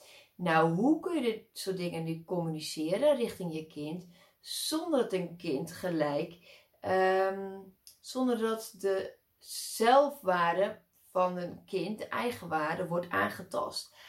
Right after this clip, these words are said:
Hou het ook in dit geval bij jezelf. Ik. Ik had me heel erg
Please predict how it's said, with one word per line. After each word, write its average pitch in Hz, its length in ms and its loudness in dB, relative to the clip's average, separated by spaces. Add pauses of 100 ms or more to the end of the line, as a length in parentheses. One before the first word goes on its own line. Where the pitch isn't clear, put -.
(140)
Hou 240 500 4
het 180 320 -2
ook 240 240 0
in 190 80 -10
dit 180 180 -6
geval 156 720 -4
bij 156 380 0
jezelf. - 760 -4 (600)
Ik. - 560 0 (560)
Ik 302 280 2
had 202 300 4
me 185 100 -2
heel 180 560 4
erg 190 420 2